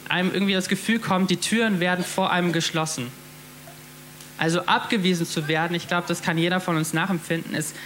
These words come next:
kein schönes Gefühl, weil man verletzt wird.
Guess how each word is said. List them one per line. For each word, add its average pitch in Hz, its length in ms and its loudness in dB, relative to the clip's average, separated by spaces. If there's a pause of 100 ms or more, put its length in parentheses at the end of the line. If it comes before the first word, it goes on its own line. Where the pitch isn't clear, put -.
(160)
kein 180 260 2
schönes 220 380 0
Gefühl, 170 500 2 (500)
weil 165 120 2
man 185 220 2
verletzt 208 600 0
wird. 123 300 -2